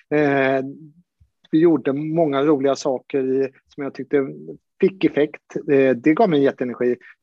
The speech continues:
Sen har jag varit på Skandiabanken i många år där liksom också var väldigt, väldigt kul att göra saker som man såg fick en effekt. Och jag trivs väldigt bra där jag är också idag. Sen har jag varit i situationer där jag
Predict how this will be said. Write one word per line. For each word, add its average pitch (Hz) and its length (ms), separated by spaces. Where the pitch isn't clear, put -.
Sen 139 80
har 156 60
jag 170 60
varit 180 140
på 175 80
Skandiabanken 151 760
i 160 40
många 151 260
år 147 240
där 147 140
liksom 143 300
också 143 280
var 143 100
väldigt, 147 340
väldigt 147 320
kul 139 260
att 147 60
göra 135 260
saker 131 360
som - 120
man 139 120
såg 117 280
fick - 160
en 135 80
effekt. 131 300
Och 190 60
jag 220 80
trivs - 240
väldigt 143 180
bra 131 140
där 127 120
jag 123 140
är 123 60
också 123 340
idag. 120 340
Sen 156 80
har 190 60
jag 233 40
varit 202 200
i 180 40
situationer 156 440
där 143 100
jag 131 160